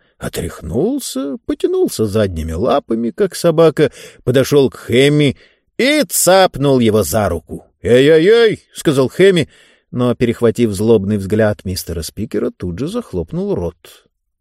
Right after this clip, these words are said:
«Славёныши!» Назидательно сообщил мистер Спикер. «Это плоть от плоти моей,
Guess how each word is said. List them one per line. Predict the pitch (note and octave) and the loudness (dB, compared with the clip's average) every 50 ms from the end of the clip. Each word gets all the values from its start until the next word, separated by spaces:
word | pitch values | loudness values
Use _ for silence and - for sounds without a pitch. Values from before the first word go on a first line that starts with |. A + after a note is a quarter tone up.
| _ _ | _ _
«Славёныши!» | - - - - G#2+ A#2 D3+ E3+ D3+ G3+ B3 C#4 D4+ D#4 D#4+ D#4 C4+ A#3 - - - G3+ F#3+ F3 C#3 A2+ G2+ _ _ _ - | -14 -12 -8 -4 2 2 2 4 4 4 4 4 4 2 0 -6 -6 -6 -8 -10 -8 -6 -4 -4 -6 -6 -10 _ _ _ -6
Назидательно | G#2 A#2+ C3 A2+ A2 A#2+ A2 A#2 A2+ A2 G2 F#2+ G#2 G2+ G#2 G#2 G#2+ G2+ | -2 -2 0 0 0 0 2 2 2 2 0 -2 -2 -4 -2 -2 -4 -4
сообщил | - - G#2+ G2+ G2 - - A2 G2+ G2 G2 | -2 -2 -2 -4 -4 -6 -6 -6 -6 -4 -4
мистер | G2 F#2+ F2 - - G2 F2+ E2+ | -6 -6 -8 -8 -10 -10 -10 -10
Спикер. | - - F#2 E2 D#2+ F2+ E2+ - - - - - | -10 -10 -10 -8 -8 -8 -10 -10 -14 -20 -14 -4
«Это | - B2+ C#3 C3+ - D3 | 0 0 2 2 2 0
плоть | B2 - A#2+ C3 C3 C3+ C3+ C3+ B2 C3+ | 0 2 2 4 6 6 4 4 2 0
от | C3 - - | -2 -2 -2
плоти | - G#2+ A#2+ C3 C3+ C3+ C#3 C3+ - D3 | -4 2 4 4 6 6 4 2 0 -4
моей, | D3+ D3+ D3 D3+ D3 C#3+ C#3 C3+ B2+ A#2+ A2 - | -6 -4 -2 0 2 2 2 2 0 -2 -4 -8